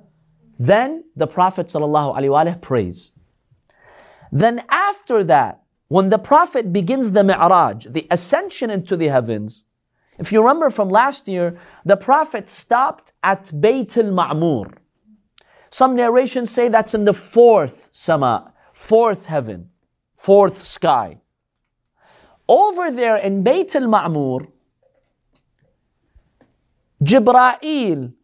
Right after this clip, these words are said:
once again, for the second time, he makes the call to prayer, the adhan. All the souls of the prophets of God, all the angels, they form lines and they pray jama'ah behind Rasulullah sallallahu alayhi wa alayhi.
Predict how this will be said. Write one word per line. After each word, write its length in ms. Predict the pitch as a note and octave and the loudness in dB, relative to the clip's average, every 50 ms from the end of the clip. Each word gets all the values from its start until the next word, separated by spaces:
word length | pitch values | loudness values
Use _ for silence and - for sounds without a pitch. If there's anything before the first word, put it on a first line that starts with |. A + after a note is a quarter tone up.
| _ | _
once 520 | C#3+ F3 G#3+ D4+ F#4 G4+ G4+ E4 - - - | -2 2 4 4 4 2 -2 -8 -4 -2 -2
again, 420 | A#3+ A3 E3+ G#3 F#3+ E3 D#3 D3+ | -2 0 2 2 2 2 0 -4
for 220 | - - G3 G3 | -8 -4 -2 0
the 120 | G3 G3+ G#3+ | 0 0 -2
second 480 | G#3 - D4 D#4+ D#4 - D4+ D4+ D4 | 0 0 0 0 0 -2 -6 -8 -6
time, 340 | D4 - C#4+ D4 D#4 D#4 D#4 | -6 -4 -4 -2 -2 -4 -6
he 220 | B3 F#3 G3+ G3+ G3 | -6 -4 -4 -2 -2
makes 460 | G3 G3+ B3 C4 A#3+ F3 - - - | 0 0 0 0 -2 -4 -8 -12 -4
the 140 | E3 F#3+ F3+ | -4 -4 -4
call 320 | - - A3+ A#3+ B3 A#3+ | -2 -2 0 0 0 0
to 140 | A#3 - G3+ | -4 -10 -14
prayer, 400 | E3 - - F#3+ F3 E3 D#3+ D3+ | -14 -10 -6 -6 -6 -4 -4 -6
the 100 | C3 C#3 | -6 -6
adhan. 420 | - C#3 B2+ A2+ B2 G#2+ G2+ F#2 - _ _ _ _ _ _ _ _ _ | -6 -6 -8 -8 -8 -8 -10 -12 -18 _ _ _ _ _ _ _ _ _
All 580 | - B3 D#4 E4+ E4+ E4+ E4 E4 D#4+ D4+ C#4+ A#3+ | 2 2 2 2 0 0 0 -2 -2 -4 -4 -6
the 120 | A#3+ A3+ | -6 -8
souls 440 | A3+ - - A#3 A3+ G#3+ G#3+ F#3 F3+ | -8 -6 -4 -2 0 0 0 -2 -4
of 140 | F#3+ E3 D#3+ | -6 -6 -6
the 80 | E3+ | -8
prophets 500 | E3 - F#3+ F3 E3+ F3 - D#3+ - - | -6 0 0 0 0 0 -6 -10 -10 -8
of 160 | - C3+ B2 C3 | -10 -10 -8 -6
God, 280 | C3 A#2+ A#2+ A#2 A#2 - _ | -4 -4 -4 -4 -6 -2 _
all 260 | F#3+ A#3+ C4+ C#4 C4 | 2 4 4 2 0
the 220 | A3 F#3 G#3 G#3 G3+ | -2 -4 -6 -4 -4
angels, 440 | F#3+ F#3 E3+ D3+ D#3+ D3+ C#3+ C3 C3 | -4 -4 -4 -2 -4 -4 -4 -2 0
they 140 | E3+ E3 | 2 2
form 420 | D3+ - - - G3+ G3 F3 E3 D#3 | 0 0 2 2 4 4 4 2 0
lines 440 | E3 G3 G#3+ A#3 B3+ D4+ E4 D4 - _ _ - - _ _ _ _ | 2 2 2 0 -2 -6 -10 -12 -14 _ _ -20 -20 _ _ _ _
and 220 | D3 D#3+ D#3 C#3+ | -2 0 0 2
they 160 | D3+ E3+ D#3+ C3 | 2 0 0 -2
pray 400 | - - - F3+ F3 E3 D3+ C3 | -4 0 2 2 4 4 0 -2
jama'ah 600 | A2+ D3 D3 C#3+ F3 G3+ A3+ A3 - C4+ C4 F3+ | 0 0 0 2 2 2 2 2 0 -2 -2 -2
behind 360 | D#3+ C#3+ C#3+ D#3+ E3+ D#3 C3+ | -2 -4 -4 -4 -4 -4 -4
Rasulullah 560 | C#3+ C3 - - C3+ B2 B2 A#2 B2 E3 F#3 | -4 -6 -6 -6 -6 -4 -4 0 0 0 0
sallallahu 560 | F#3+ - B2 A#2 A2 G#2 G2 F2+ F2 F2+ - - | 0 -6 -10 -10 -10 -8 -8 -10 -10 -10 -12 -12
alayhi 220 | F2 F2 E2+ F2+ | -12 -12 -12 -12
wa 160 | D#2+ F2 - | -14 -14 -16
alayhi. 160 | - - - | -18 -20 -20